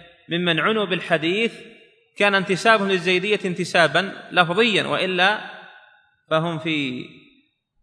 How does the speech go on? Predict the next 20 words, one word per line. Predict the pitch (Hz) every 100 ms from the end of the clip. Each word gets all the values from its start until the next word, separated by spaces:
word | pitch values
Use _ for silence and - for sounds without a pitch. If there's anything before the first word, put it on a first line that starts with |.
| _
في، | 127 123 - _ _
في، | 147 143 123 117
آه، | 82 73 58 107
الأعمال | 135 127 156 180 196 220 - - - - - - _ _ _ -
وفي | 127 165 170
الفروع | 160 156 165 202 233 170 - - - - -
على | 165 170
طريقة | 175 196 196 175
الحديث، | 160 139 160 185 151 - - - - _ _ _ _
لكن | 143 175 175 175
لا | 196 214
بد | 208 180
أن | 180
ننتبه | 180 180 208 190 185
إلى | 185 180 175
أم-، | -
أمر | 196 190 170
مهم | 185 202 185
يتعلق | 180 160 175 151
بالزيود. | 147 139 147 160